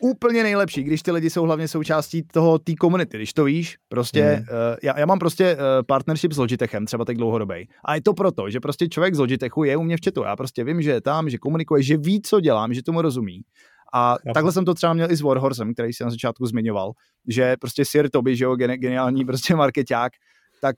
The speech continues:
Speaker 1: i když jsem streamoval anglicky a měl jsem pět diváků snad, tak prostě se objevil v chatu, jakože, „Hey, we're devs of this game, bla, bla, bla.“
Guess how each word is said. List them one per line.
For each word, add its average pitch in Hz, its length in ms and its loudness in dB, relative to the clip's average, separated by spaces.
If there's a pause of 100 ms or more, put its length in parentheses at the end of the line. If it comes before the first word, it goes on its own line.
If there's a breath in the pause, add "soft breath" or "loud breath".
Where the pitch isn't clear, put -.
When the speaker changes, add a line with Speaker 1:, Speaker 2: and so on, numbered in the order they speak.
(140)
Speaker 1:
i 160 80 -2
když 214 200 0
jsem 208 240 2
streamoval 214 400 2
anglicky 151 360 -2
a 151 40 0
měl 151 140 -4
jsem 165 140 -2
pět 247 300 2
diváků 202 540 0
snad, 87 260 -14 (220)
tak 143 140 -6
prostě 165 320 -2
se 180 200 0
objevil 202 380 6
v - 100 -6
chatu, 98 360 -2
jakože, 127 480 0
„Hey, 180 420 4
we're 156 180 0
devs 143 340 0
of 123 160 -6 (100)
this 127 140 -2
game, 123 260 0
bla, 120 200 2
bla, 120 140 2
bla.“ 120 280 4